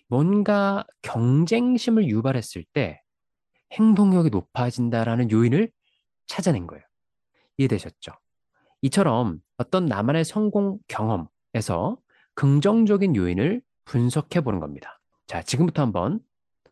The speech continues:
시작해 보세요. 자, 다 하셨나요? 자, 그렇다면 지금부터는 우리가 늘상 해왔던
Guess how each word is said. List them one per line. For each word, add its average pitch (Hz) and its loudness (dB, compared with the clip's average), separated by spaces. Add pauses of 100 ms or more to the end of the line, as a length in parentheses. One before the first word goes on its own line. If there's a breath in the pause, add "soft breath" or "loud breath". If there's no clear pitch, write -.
(120)
시작해 - -4
보세요. - -12 (760)
자, 110 -2
다 110 -4
하셨나요? 160 0 (680)
자, - -12
그렇다면 139 -2
지금부터는 131 -2 (420 soft breath)
우리가 147 0
늘상 143 0
해왔던 143 -6